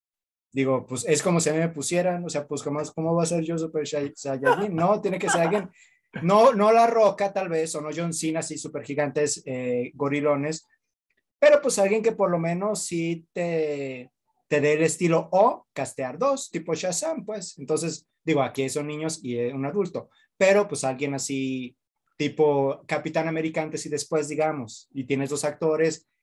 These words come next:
y a lo mejor, bueno, jugaría un poquito más con eso, pero ni siquiera a eso se atrevieron. Sí, Piccolo se ve horrible, todo, todo, todo el asunto se ve, se ve mal, entonces,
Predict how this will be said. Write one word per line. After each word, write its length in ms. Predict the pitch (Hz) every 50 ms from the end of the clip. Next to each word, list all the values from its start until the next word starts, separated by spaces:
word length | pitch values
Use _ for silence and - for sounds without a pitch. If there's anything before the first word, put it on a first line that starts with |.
| _ _
y 60 | - 131
a 60 | 127
lo 80 | 127
mejor, 280 | 120 120 - - 131 127
bueno, 340 | 139 165 165 147 120 113 - _ _ _ _ _
jugaría 520 | _ - 160 156 143 151 151 143 160 170 170
un 80 | 170
poquito 300 | 165 165 156 - - 151
más 180 | 147 143 143 -
con 180 | - 156 139 139
eso, 160 | 135 160 156
pero 140 | 151 135 123
ni 80 | 123 110
siquiera 500 | - 110 - 127 131 139 139 139 - _
a 180 | - 135 131 127
eso 120 | 127 131
se 80 | 123 131
atrevieron. 400 | - 117 120 113 113 113 113 113
Sí, 320 | - - 135 123 123 _ _ _ _ _ _
Piccolo 340 | - 151 - - 156 151 147
se 140 | 147 - 127
ve 160 | 127 127 - -
horrible, 680 | 123 117 117 131 156 170 170 165 175 180 185 190 - _ _ _ _ _ _
todo, 280 | - 151 160 165 165 165
todo, 300 | 190 185 190 190 180 170
todo 180 | 185 185 190 196
el 80 | 196 196
asunto 360 | 175 - 180 180 175 180 160
se 140 | 160 165 156
ve, 800 | 160 160 160 165 165 165 165 165 165 165 165 165 165 160 165 165 _ _ _ _
se 160 | - - 156
ve 160 | 160 165 165
mal, 340 | 170 190 214 247 277 277 247
entonces, 1200 | 202 175 170 190 175 180 180 165 - 196 185 180 180 180 180 175 175 165 165 - - - _